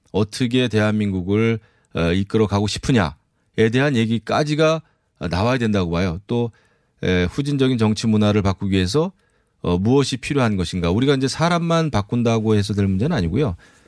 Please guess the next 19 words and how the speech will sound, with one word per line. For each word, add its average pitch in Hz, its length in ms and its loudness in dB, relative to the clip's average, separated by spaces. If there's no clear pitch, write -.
새로운 139 380 0
정치 110 280 0
제도와 101 460 2
정치 101 260 -4
문화를 95 540 2
정착하기 117 540 0
위해서 90 400 0
우리 127 280 2
야당이 127 760 -2
국-, 131 240 -4
일반 156 280 0
국민들이 131 340 0
볼 110 160 0
때 113 120 -2
믿을 127 300 0
수 - 160 -6
있는 110 220 0
신뢰가 165 440 -2
가는 196 460 -2